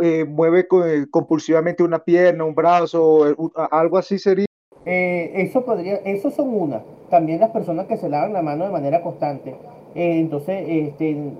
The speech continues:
Speaker 2: se la lavan, se lo van a lavar, se lo van a lavar, se lo van a lavar, y a veces es tan compulsivo que no hayan cómo.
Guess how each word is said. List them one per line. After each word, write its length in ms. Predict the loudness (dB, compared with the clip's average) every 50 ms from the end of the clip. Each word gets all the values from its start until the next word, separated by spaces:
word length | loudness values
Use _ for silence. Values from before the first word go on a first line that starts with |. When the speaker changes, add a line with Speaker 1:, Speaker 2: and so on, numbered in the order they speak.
| -12 -10 -6
Speaker 2:
se 120 | -4 -2
la 100 | 0 0
lavan, 340 | 0 2 4 4 4 4 2
se 80 | 0
lo 120 | -4 -2 -2
van 120 | -2 -2
a 40 | -2
lavar, 240 | -2 -2 -2 -2 -2
se 80 | -2
lo 60 | -4 -4
van 120 | -4 -2
a 60 | -2
lavar, 260 | -2 0 0 -2 -2
se 80 | -4 -4
lo 80 | -4 -4
van 140 | -4 -2
a 60 | -2 0
lavar, 260 | 0 0 0 -2 -2
y 40 | -4
a 80 | -4
veces 360 | -4 -4 -6 -8 -8 -10 -12 -12 -16 -20 -20 -10 -4
es 160 | -4 -2 0
tan 160 | 0 -2 0
compulsivo 640 | 0 -2 -2 -2 -2 -4 -4 -2 -2 -2 -2 -2 -4
que 100 | -6 -6
no 160 | -4 -2 -2
hayan 240 | -2 -2 -2 -6 -8
cómo. 400 | -6 -4 -2 -2 -2 -4 -6